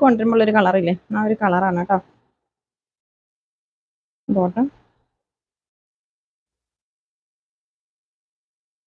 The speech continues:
റെഡ് കളർ അല്ല ട്ടോ, റാണി പിങ്ക് ആണ് ഷെയ്ഡ്.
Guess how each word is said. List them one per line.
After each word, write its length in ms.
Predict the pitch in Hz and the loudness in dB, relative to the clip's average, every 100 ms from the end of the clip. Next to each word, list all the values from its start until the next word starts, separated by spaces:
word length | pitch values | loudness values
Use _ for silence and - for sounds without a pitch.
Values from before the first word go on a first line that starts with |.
| _ _ _ _ _ _ 214 | _ _ _ _ _ _ 0
റെഡ് 160 | 214 208 | 2 4
കളർ 180 | 247 226 | 4 4
അല്ല 120 | 233 214 | 4 2
ട്ടോ, 80 | 233 220 | 4 2
റാണി 220 | 202 202 208 | 2 0 -2
പിങ്ക് 200 | 220 214 226 | 0 2 4
ആണ് 120 | 233 359 - - | 4 2 -2 -4
ഷെയ്ഡ്. 300 | 226 196 208 | -2 0 2